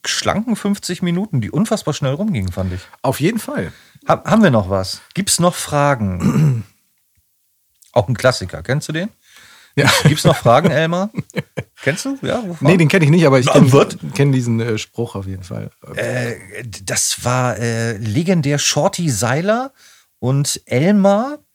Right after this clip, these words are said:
Speaker 1: äh, Moderatoren bei der Dart-W M immer auf, äh, Sport eins. Und, äh, d-, dann wurden immer Zuschauerfragen unten eingeblendet.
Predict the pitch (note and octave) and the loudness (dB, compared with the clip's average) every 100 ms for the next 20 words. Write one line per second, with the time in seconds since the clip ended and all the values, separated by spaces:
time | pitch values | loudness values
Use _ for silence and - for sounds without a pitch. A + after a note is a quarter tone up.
0 | _ _ _ B2 C3 D3 D3+ C#3+ - - | _ _ _ 0 2 4 4 2 0 -2
1 | F3+ F#3+ D#3+ C#3 G2 A#2 D3 - G2+ A2 | 0 2 2 2 2 0 0 -2 -4 -4
2 | - A2 D#3 C3+ C3 F2+ A#2+ B2 - D#2+ | -2 -2 0 0 0 0 -2 -6 -8 -4
3 | A2+ A2+ A2 F#2+ - B2+ G#2 A2 E2 - | 0 2 2 -2 -4 -4 -2 -4 -4 -10
4 | - - - _ _ - _ _ _ _ | -14 -20 -20 _ _ -20 _ _ _ _
5 | _ _ _ - B2 A#2 G#2 A#2 A2+ A#2+ | _ _ _ 2 4 4 2 2 2 0
6 | A#2 A#2 D#3 E3 C3+ - G#3+ F#3 F3 E3+ | 2 4 2 2 0 0 0 0 2 0
7 | F3 D3+ D3+ D3 A2+ D#3+ E3+ F3 G3 B3+ | 0 0 -2 -2 -2 -2 -4 -4 -4 -8
8 | - | -14